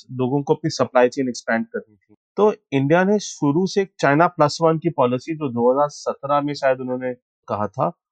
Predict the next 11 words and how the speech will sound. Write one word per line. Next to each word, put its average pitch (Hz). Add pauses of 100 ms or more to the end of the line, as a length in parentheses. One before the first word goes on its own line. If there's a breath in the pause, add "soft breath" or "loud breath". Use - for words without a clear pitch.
(140)
उसको 175
उन्होंने 160
पुश -
करना 143
शुरू 113
कर 107
दिया 104 (160)
as 110
an 139
alternative, 113
राइट? 185